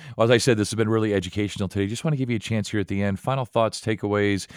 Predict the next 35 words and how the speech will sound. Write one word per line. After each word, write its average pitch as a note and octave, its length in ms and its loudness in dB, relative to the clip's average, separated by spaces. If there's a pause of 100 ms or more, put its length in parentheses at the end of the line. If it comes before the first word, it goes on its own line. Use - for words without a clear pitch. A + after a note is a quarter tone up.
(280)
You F#2+ 80 2
know, G2 60 6
I - 20 6
was F2+ 120 4
explaining F#2+ 420 2
to G2+ 120 -4
you, F#2 180 4
like, D#2+ 200 4
who A#2 180 2
listens G#2 440 2
to G#2+ 100 0
these G2 240 -2
things G2 320 0
and C#2 120 -4
why F2 200 4
they G2 120 4
listen. F2+ 400 2
And D#2 200 2 (260)
my F2+ 160 4
goal F#2 260 4
is F2 120 0
always, E2+ 400 4
obviously, F2+ 380 0
for E2 140 -2
me A2+ 220 4
to G2 140 -2
learn, G2 300 4
for C#2+ 120 -6
listeners G2 460 -2
to F2+ 100 0
learn, F#2+ 340 4 (220)
and A#2+ 100 0
also B2 300 2
then G2 240 4
really F#2 400 4